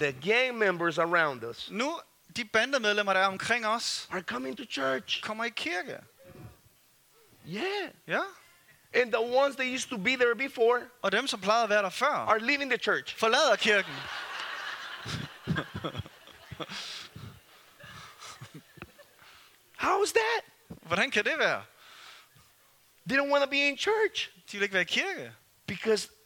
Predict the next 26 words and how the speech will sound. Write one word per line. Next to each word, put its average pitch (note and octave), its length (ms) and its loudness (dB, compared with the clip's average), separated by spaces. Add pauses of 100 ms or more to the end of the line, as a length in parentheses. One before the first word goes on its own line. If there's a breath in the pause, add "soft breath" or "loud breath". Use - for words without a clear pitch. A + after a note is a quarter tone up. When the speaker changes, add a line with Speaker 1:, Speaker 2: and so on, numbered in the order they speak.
(100)
Speaker 1:
Right G#3+ 260 2
next A#3 320 -2
to F3+ 80 -4
them G3 200 0
is F#3+ 80 -4
someone A3+ 640 0
with A3 240 -2
ink B3+ 400 0
on E3+ 260 2
them. A#2+ 120 -8
Speaker 2:
Fordi G#3 160 0
ved A3+ 140 0
siden C4 200 0
af A#3+ 100 2
dem A3+ 100 -8
sidder C4 240 0
der A3 100 2
en A#3+ 200 -4
med G#3 80 -2
en G3+ 80 -6
masse A3 240 -2
tatoveringer E3 560 -10
og C#3 100 -14
blæk. - 320 -12 (160)
Speaker 1:
Leprosy. D#3+ 680 0 (840)
Speaker 2:
Spedalskhed. - 720 -4